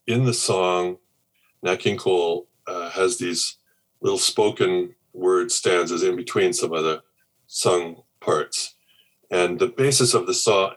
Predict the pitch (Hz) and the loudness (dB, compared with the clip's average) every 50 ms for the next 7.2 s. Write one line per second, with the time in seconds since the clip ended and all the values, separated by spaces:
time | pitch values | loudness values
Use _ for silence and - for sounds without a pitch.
0 | - _ - - - 110 101 95 90 87 85 82 78 - - - - _ _ _ | -10 _ -8 -2 0 2 2 2 2 0 -2 -4 -4 -6 -8 -10 -12 _ _ _
1 | _ _ _ _ _ _ _ _ _ _ _ _ _ - - 156 - 78 - - | _ _ _ _ _ _ _ _ _ _ _ _ _ -10 -8 -6 -6 -6 -8 -10
2 | _ _ _ _ _ - - - - 113 92 87 87 82 82 - - _ _ _ | _ _ _ _ _ -20 -20 -8 -2 0 2 2 2 2 -2 -6 -14 _ _ _
3 | _ _ _ _ - 101 104 110 120 120 113 107 101 101 95 - - - 87 82 | _ _ _ _ -8 -4 0 2 2 2 0 -2 -4 -4 -4 -2 0 0 0 0
4 | 90 107 117 127 127 - - - 131 113 101 95 92 - - - 98 90 87 85 | 2 0 0 0 -2 -2 0 0 2 2 2 2 0 -2 -4 -2 -2 0 0 0
5 | 82 80 82 82 - - _ _ _ _ _ _ _ _ _ _ - - - - | -2 -4 -8 -12 -16 -20 _ _ _ _ _ _ _ _ _ _ -8 -8 -4 -2
6 | - - - - - - - _ _ _ _ _ _ - 107 113 113 104 95 90 | 0 0 0 0 -2 -6 -10 _ _ _ _ _ _ -2 0 2 4 4 4 4
7 | 90 95 95 | 4 2 0